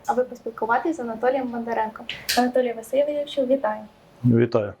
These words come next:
Speaker 1: Перед тим, як почати наше інтерв'ю, ми хочемо провести маленький бліц. Я починаю речення, а ви продовжуєте.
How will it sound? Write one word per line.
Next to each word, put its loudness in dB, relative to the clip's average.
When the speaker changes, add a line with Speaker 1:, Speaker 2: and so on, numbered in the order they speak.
Speaker 1:
Перед -2
тим, 2
як -4
почати 0
наше -2
інтерв'ю, 2
ми 2
хочемо 0
провести 2
маленький -4
бліц. 0
Я 4
починаю 0
речення, -2
а 4
ви 6
продовжуєте. -6